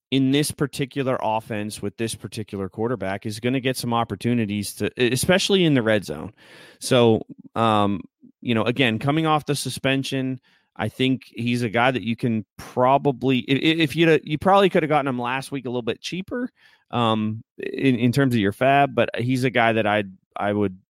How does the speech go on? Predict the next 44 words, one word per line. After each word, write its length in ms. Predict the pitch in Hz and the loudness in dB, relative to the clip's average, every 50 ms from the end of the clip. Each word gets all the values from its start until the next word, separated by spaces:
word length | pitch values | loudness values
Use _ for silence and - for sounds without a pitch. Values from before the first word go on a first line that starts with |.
| _ - | _ -16
you 160 | - - 101 92 | -8 -6 -4 -2
know, 180 | 95 95 95 - | -2 -2 -2 -2
look 280 | 107 113 113 110 - _ | 0 2 2 2 0 _
to, 420 | - - 113 98 95 92 85 80 - - _ _ _ - | -6 -2 0 2 2 2 0 -2 -6 -10 _ _ _ -4
to 300 | - 98 95 92 90 82 - | -2 0 0 0 0 -2 0
go 180 | - 110 104 104 | 0 2 2 4
out 220 | 101 101 87 71 | 4 2 2 0
and 120 | 95 95 92 | -4 -6 -4
get 220 | - 101 101 69 | -2 -2 -2 -2
here, 420 | 101 101 104 101 98 95 95 90 - _ _ - - _ _ _ - | -4 -4 -2 -2 0 0 -2 -4 -8 _ _ -20 -20 _ _ _ -8
um, 560 | 95 98 95 92 90 90 90 87 92 98 95 _ _ _ _ _ _ _ _ _ _ - - - - - - | -6 -4 -2 -2 -2 -4 -6 -8 -10 -14 -18 _ _ _ _ _ _ _ _ _ _ -20 -20 -20 -16 -8 -6
before 480 | 120 113 - - - 131 131 135 131 | -6 -6 -6 0 2 4 6 6 6
he 160 | 123 127 120 | 4 0 -2
comes 260 | 107 - 117 113 107 92 | -2 -2 -4 -4 -2 -2
back 240 | - 113 107 107 | 0 0 0 -2
and 80 | - 95 | -4 -8
starts 260 | - - 104 104 - | -6 -4 -4 -4 -4
playing. 320 | - - 107 104 101 98 95 | -4 -4 -4 -2 -2 -4 -6
'Cause 120 | 101 92 | -6 -6
I 80 | 98 101 | -4 -4
think 200 | 120 117 104 - | -4 -6 -4 -2
once 220 | 104 120 120 - | -2 -2 -2 -4
he 80 | 104 95 | -8 -10
starts 300 | - - 101 95 - - | -6 -6 -6 -6 -6 -8
playing, 260 | - 98 95 95 98 | -8 -6 -6 -4 -6
he's 160 | 95 92 - | -6 -8 -8
gonna 160 | - 107 95 | -6 -6 -6
probably 420 | - - 107 98 92 92 82 90 87 | -4 -4 -4 -2 -2 -4 -6 -8 -10
produce 400 | - - 85 - 95 101 98 - - _ _ _ _ _ _ _ | -12 -16 -14 -8 -8 -8 -8 -8 -12 _ _ _ _ _ _ _
some 280 | - - - 294 247 185 - _ - | -10 -4 -2 -2 -2 -2 -6 _ -18
pretty 340 | - - - 151 139 135 127 | -8 -4 -2 0 2 2 2
nice 300 | 120 113 113 107 - - | 2 2 0 -2 -2 -4
games. 500 | 113 113 104 92 92 90 90 101 - - _ - - - _ _ - | -4 -2 -2 -2 -2 -4 -6 -8 -12 -16 _ -20 -20 -20 _ _ -8
Um, 260 | - 92 92 92 95 | -4 -4 -2 -2 -4
so 160 | - - 120 | -2 0 2
I'd 180 | 95 120 131 117 | 2 2 2 2
go 120 | 127 120 | 2 4
out 180 | 110 104 80 - | 4 4 2 0
and 140 | 90 98 90 | -4 -4 -2
go 100 | 98 92 | -2 -2
ahead 220 | 95 101 92 87 | -2 -4 -6 -6
and 100 | 87 85 | -6 -6
get 160 | 87 78 64 | -6 -6 -6
him. 260 | 92 78 78 82 95 | -6 -6 -8 -8 -10